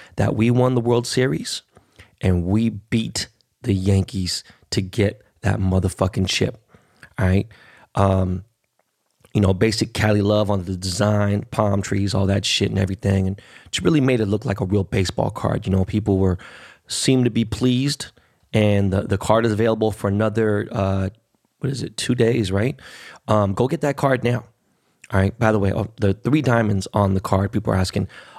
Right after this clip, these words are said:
are for the three Cy Young Awards that Kershaw won, okay? And speaking of winning, I am doing a very special giveaway, something I've never done before.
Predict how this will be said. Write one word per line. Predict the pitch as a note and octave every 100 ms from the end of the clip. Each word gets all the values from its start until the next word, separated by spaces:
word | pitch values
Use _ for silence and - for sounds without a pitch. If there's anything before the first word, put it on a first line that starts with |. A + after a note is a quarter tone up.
| -
are | G#2
for | - G#2+
the | G2
three | - B2 B2
Cy | - - G#2+
Young | G#2+ G#2+ G#2
Awards | F#2+ F#2+ G2 F#2
that | - - _
Kershaw | - G#2 - G2 F#2
won, | - F#2 F#2+ - - _ _ _ -
okay? | - G2 F#2+ - -
And | G2+ G2
speaking | - - C#3 C3 B2
of | G#2+ G2
winning, | B2+ A#2+ G2 G#2 D3 _ _ _ _ _ _ _ _ _ _ _ _ -
I | G#2
am | G#2
doing | G#2+ A2+ G#2+ -
a | G2+
very | F2+ G#2 G#2+
special | - G2+ -
giveaway, | F#2+ F#2+ G2 B2
something | - G2 G2
I've | F#2+ F#2
never | G2+ G2+ G#2
done | G#2+ G2+
before. | F#2+ G2 C3 B2+ B2